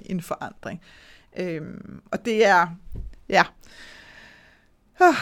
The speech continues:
jeg sidder her og bliver helt glad i lampen, fordi det er bare meget, meget fint at få lov til at være en del af det. Det er virkelig, det er virkelig noget af det, jeg elsker ved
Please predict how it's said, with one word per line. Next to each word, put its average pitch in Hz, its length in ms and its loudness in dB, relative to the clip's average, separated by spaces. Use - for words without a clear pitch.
jeg 247 100 0
sidder 214 200 2
her 208 120 2
og 175 60 0
bliver 202 140 0
helt 202 160 0
glad 180 140 2
i 180 40 2
lampen, 170 320 -2
fordi 214 160 0
det 220 160 4
er 214 180 6
bare 214 400 4
meget, 196 240 4
meget 196 380 2
fint 208 400 0
at 196 160 2
få 190 140 -2
lov 180 240 2
til 190 340 -4
at 170 120 -4
være 170 580 -6
en 185 100 -2
del - 260 -4
af 165 80 0
det. 175 160 -4
Det 202 80 -2
er 190 40 -2
virkelig, 196 680 -4
det 202 60 -4
er 196 60 -2
virkelig 196 300 -2
noget 170 120 -2
af 170 60 -2
det, 185 80 -6
jeg 185 120 -4
elsker 208 420 2
ved 175 340 0